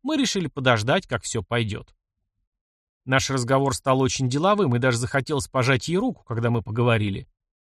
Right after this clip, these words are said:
Но вместо этого мы поцеловались и всё такое. Потом лежали в кровати, и я показывал Софии книги, которые взял в библиотеке. Она не читала ни одной из них и спросила, о чём они. «Трудно описать», — сказал я.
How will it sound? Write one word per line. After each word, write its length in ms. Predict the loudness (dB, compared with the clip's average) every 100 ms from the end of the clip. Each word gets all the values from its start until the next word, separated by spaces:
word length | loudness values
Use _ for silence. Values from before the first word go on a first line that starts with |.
| _ _ _ -2
Но 120 | 0
вместо 320 | 0 -2 -4
этого 180 | -2 0
мы 100 | -2
поцеловались 680 | -4 -4 0 0 0 -2 -4
и 40 |
всё 180 | -6 -6
такое. 520 | -4 -6 -6 -10 -12 _ _ _ _ _ _ _
Потом 300 | -2 0 2
лежали 340 | 4 4 2 0
в 80 | -2
кровати, 500 | 0 2 0 -2 0
и 40 |
я 140 | 0
показывал 480 | 0 -2 0 0 0
Софии 440 | -2 -4 -2 -2 -4
книги, 380 | -2 -4 -4
которые 380 | -6 -4 0 0
взял 220 | 2 0
в 40 | 0
библиотеке. 840 | 0 0 0 -2 -10 -12 -14 -16 _ _ _ _ _ _ -6
Она 180 | -2 2
не 140 | 0
читала 340 | 0 2 2
ни 100 | 4
одной 320 | 2 2 2 2
из 80 |
них 200 | 0 -4
и 40 | -8
спросила, 520 | -6 -6 -4 -4 -4
о 60 | -4
чём 280 | -4 -4
они. 200 | -4 -6 _ _ _ _ _ _ _ _ -4
«Трудно 300 | -2 2 0
описать», — 420 | -2 -6 -6 -6
сказал 320 | -6 -6 -4 -4
я. 220 | -6